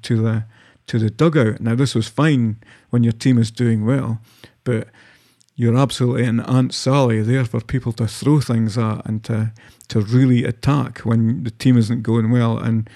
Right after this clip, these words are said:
and he, Craig tells, uh, a couple of cracking anecdotes about, uh, walking back and forth between, uh, supporters and,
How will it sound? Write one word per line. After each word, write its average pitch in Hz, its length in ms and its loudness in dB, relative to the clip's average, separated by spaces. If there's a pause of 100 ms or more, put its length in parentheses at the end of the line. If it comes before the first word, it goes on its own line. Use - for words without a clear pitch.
(560)
and 120 120 -4
he, 107 220 -8 (340)
Craig 135 280 -2
tells, 107 420 -4
uh, 110 420 -6
a 110 80 -8
couple 123 260 -6
of - 120 -8
cracking 113 680 -4
anecdotes 113 560 -4
about, 113 320 -2
uh, 113 180 -4 (800)
walking 120 380 2
back 117 200 0
and 117 140 -2
forth 117 340 -2
between, 113 640 -2 (100)
uh, 117 280 -4
supporters 117 800 -2
and, 107 280 -2